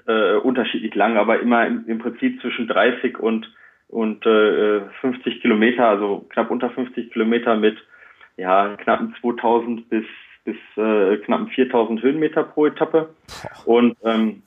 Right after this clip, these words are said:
Speaker 1: meistens ist da noch ein Bergsprint dabei, also so eine, ja, in Anführungsstrichen Ruhe-Etappe, wo du halt nur den Berg hochläufst und dann mit der Bahn wieder runterfährst.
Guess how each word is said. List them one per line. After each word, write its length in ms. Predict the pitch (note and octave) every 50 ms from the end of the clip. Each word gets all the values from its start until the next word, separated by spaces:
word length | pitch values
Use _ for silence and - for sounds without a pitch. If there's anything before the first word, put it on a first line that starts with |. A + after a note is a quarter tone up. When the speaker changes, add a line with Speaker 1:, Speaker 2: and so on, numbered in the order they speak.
| _ _
Speaker 1:
meistens 380 | - G#2+ A#2 B2 B2 - B2+ A2+
ist 60 | - B2+
da 60 | A#2
noch 120 | A#2 A2+
ein 200 | - A2 A#2 A2+ A2+
Bergsprint 460 | A#2 B2 - - - - C#3 C3+ -
dabei, 320 | C3 B2 B2+ B2 B2 -
also 240 | F2+ G#2+ G#2 G#2+ - -
so 60 | A#2
eine, 220 | A2 G#2+ G2+ G2+ - -
ja, 300 | G#2+ G2+ G#2 G2+ G#2 G#2 G#2
in 120 | G2+ G#2
Anführungsstrichen 540 | G#2+ A2+ A2+ - B2 A2+ - - B2 A#2 A2+
Ruhe-Etappe, 600 | A2 A2+ A#2+ B2+ A#2+ A#2+ A#2+ C3 B2 - C3 A#2+
wo 100 | A2+ A#2
du 100 | A2+ A2
halt 140 | G#2 G#2+ -
nur 100 | A2+ A2+
den 120 | G#2+ G#2 G2
Berg 220 | G#2+ G#2+ A2 -
hochläufst 420 | C3 B2 B2+ C#3+ C3+ C3 B2+ -
und 160 | A#2 A2+ A2 A2+
dann 140 | G#2+ A2
mit 120 | A2 G#2 G#2+
der 120 | G#2 G2
Bahn 240 | G2 G2+ G#2 A2+ A2+
wieder 120 | A2 A2
runterfährst. 520 | G2+ A2 - - A#2+ - - B2 A#2 A#2